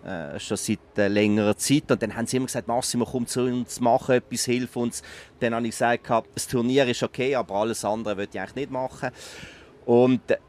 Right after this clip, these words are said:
jetzt ist es aber so, dass ich, äh, mit dem Indien-Projekt noch nicht, äh, so weit bin. Das braucht noch ein bisschen Zeit und,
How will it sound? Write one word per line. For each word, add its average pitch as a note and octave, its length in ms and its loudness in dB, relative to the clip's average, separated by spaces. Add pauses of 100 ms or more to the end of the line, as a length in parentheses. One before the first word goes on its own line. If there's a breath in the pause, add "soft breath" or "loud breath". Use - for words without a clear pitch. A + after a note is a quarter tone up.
(360)
jetzt B2 440 4
ist B2+ 240 4
es - 80 2
aber A#2 220 4
so, D#3+ 240 4
dass - 260 2
ich, A2+ 220 6 (100)
äh, G#2+ 340 4 (840)
mit G#2+ 240 0
dem A2+ 80 4
Indien-Projekt A#2+ 800 2
noch A2+ 160 6
nicht, A2 260 0
äh, G#2 120 4
so G#2+ 200 0
weit D3+ 260 -6
bin. E3+ 140 0
Das - 160 -4
braucht C#3+ 300 -4
noch B2 80 4
ein A#2 100 2
bisschen E3 520 -2 (180)
Zeit - 120 -4
und, A2+ 260 0